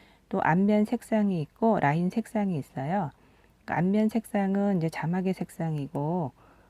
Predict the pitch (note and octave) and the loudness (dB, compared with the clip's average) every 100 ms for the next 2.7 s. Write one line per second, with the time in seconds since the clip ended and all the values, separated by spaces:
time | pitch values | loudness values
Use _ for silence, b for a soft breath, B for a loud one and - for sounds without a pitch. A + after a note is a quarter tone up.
0 | b - D3 F3+ G3 F#3+ - - D#3 D#3+ | b -2 0 0 0 -4 -4 -2 0 2
1 | G#3 B3+ B3 C3+ - C3+ C3+ E3 - - | 2 2 0 -6 -8 -8 -8 -12 -20 -14
2 | - G3+ F3+ D3 - G3+ | -2 -2 0 -4 0 0